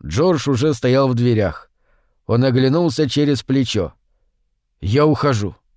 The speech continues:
Он вернулся, чтобы взять свой карманный Н С С Р. «Надеюсь, ты ничего не имеешь против, если я заберу кое-что из моих вещей?»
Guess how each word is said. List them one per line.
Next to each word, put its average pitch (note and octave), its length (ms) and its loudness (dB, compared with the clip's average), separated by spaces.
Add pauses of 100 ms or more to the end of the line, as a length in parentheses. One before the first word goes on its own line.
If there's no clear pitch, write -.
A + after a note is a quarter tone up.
(760)
Он B2 180 0
вернулся, D#3+ 600 0 (280)
чтобы C3+ 300 0
взять D#3+ 260 0
свой D3 200 0
карманный D#3 520 2
Н D3+ 100 0
С D3+ 140 -2
С C#3+ 200 -2
Р. F2+ 200 -6 (880)
«Надеюсь, A#2+ 480 0 (480)
ты A2+ 120 -4
ничего B2 380 0
не E3 140 2
имеешь C3+ 320 0
против, D3 360 0
если C3 340 0
я D#3 180 4
заберу E3 440 2
кое-что E3 400 2
из C#3+ 120 4
моих E3 240 2
вещей?» C3 500 0